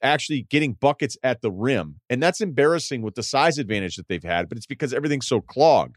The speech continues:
So with the shooting and with Doc, I have the over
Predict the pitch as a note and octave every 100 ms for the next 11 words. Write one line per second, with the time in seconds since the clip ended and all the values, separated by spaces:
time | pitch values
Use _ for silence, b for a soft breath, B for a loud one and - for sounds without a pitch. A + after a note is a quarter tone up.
0 | _ b _ D3 B2 A#2+ - F#3+ F3 E3+
1 | D3 _ - A#2 A2 B2 A#2 A2+ - _
2 | F#2+ A2+ F#2+ G2+ - B2 G#2 G#2+ G2+